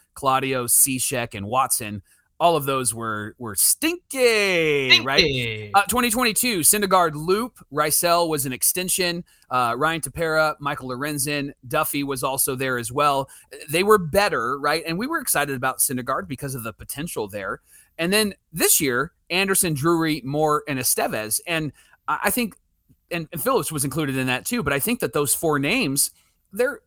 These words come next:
Speaker 1: they're quality signings. And I know that we're frustrated with Esty, but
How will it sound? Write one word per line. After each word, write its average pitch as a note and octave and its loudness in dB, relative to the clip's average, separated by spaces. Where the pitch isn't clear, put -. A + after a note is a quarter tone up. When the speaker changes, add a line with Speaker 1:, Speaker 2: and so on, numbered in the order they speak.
Speaker 1:
they're B3+ -2
quality G#3+ 0
signings. C#3 -2
And D3+ -4
I D3 -2
know D3+ -2
that D#3 0
we're D3 -2
frustrated C#3 -2
with A#2 -2
Esty, C3 0
but A#2 -10